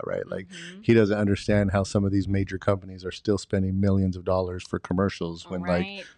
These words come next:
Speaker 1: you can advertise on Facebook for pennies on the dollar, or
Speaker 2: Yep.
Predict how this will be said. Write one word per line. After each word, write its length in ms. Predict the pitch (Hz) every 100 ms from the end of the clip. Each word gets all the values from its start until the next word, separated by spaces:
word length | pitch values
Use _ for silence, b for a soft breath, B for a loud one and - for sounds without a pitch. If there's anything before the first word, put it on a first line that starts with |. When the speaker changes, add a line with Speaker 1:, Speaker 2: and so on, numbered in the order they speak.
| _
Speaker 1:
you 160 | 107 98
can 80 | 90
advertise 680 | 95 95 98 92 95 98 92
on 260 | 95 95
Facebook 500 | - 101 101 - 92
for 160 | - 95
pennies 380 | 90 101 95 90
on 140 | 87
the 80 | 87
dollar, 440 | 87 87 87 85
or 460 | 87 - 90 87 87
Speaker 2:
Yep. 120 | 95